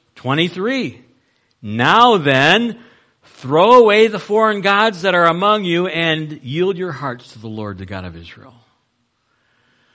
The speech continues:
So the, the third challenge, he says, is, "I want you to get rid of the idols in your life." All those foreign gods that your ancestors served and that were in Canaan.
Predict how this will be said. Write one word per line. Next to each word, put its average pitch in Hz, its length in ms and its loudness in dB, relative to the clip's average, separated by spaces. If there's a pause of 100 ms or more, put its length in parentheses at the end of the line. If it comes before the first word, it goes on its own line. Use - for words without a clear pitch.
(680)
So 196 300 0
the, 170 280 2
the 160 180 -4
third 269 400 0
challenge, 165 520 2
he 147 120 -6
says, 165 460 -4
is, 175 220 -4
"I 254 140 0
want 285 260 -2
you 262 80 -6
to 233 40 -6
get 233 160 -2
rid 240 140 4
of 226 60 0
the 214 120 0
idols 214 420 4
in 190 120 2
your 170 200 4
life." 143 540 2 (680)
All 151 160 0
those 147 240 -4
foreign 131 380 -8
gods 104 460 -2
that 101 100 -10
your 98 200 -10
ancestors 90 760 -12
served 73 440 -20
and 104 140 -16
that 104 100 -16
were 101 140 -10
in 92 160 -12
Canaan. 87 400 -20